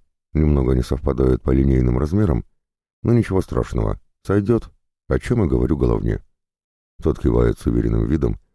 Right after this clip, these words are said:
как будто ничего другого и не могло получиться. После обеда забираю формы и отношу их под свой навес.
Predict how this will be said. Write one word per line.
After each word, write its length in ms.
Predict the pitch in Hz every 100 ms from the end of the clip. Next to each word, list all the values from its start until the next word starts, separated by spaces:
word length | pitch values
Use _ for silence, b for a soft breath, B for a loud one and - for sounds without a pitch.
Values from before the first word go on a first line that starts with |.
| _ -
как 140 | 67
будто 260 | 65 67 67
ничего 320 | 67 - 64
другого 540 | 62 64 73 64 58 -
и 80 |
не 80 | 67
могло 300 | 67 69 60
получиться. 640 | - 57 55 62 - 50 - _ _ _ _ _ _ _ _ _
После 300 | - 120 104
обеда 280 | 101 110 101
забираю 420 | 80 78 82 80
формы 400 | 73 117 120 85
и 40 | 69
отношу 440 | 64 76 71 101
их 140 | 98 76
под 140 | 73
свой 240 | - 76
навес. 380 | 78 58 53 -